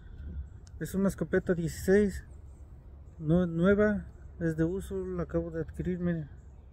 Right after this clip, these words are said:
Es una escopeta de cañón largo. No, a ver si lo pongo. La marca es, es escopeta dieciséis Sa-, Sauer.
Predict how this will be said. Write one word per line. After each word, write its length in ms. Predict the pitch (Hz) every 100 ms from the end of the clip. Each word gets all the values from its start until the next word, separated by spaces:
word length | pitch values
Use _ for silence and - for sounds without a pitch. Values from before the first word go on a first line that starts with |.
| - -
Es 60 | 165
una 80 | 160
escopeta 420 | - 156 170 170
de 100 | 165
cañón 440 | 165 160 170 170 - -
largo. 400 | 156 170 185 202 180 - - - - - - - - - - - - 175
No, 120 | 160
a 60 | 160
ver 120 | 160
si 180 | 147 156
lo 120 | 151
pongo. 180 | - 139 - - - - - - - - - - - - - - - -
La 80 | 147
marca 320 | 156 175 -
es, 460 | 180 180 185 190 - - - -
es 240 | 185 -
escopeta 440 | - 180 190 185
dieciséis 580 | 175 165 143 - 185 196
Sa-, 340 | - 185 190 -
Sauer. 520 | - 175 190 208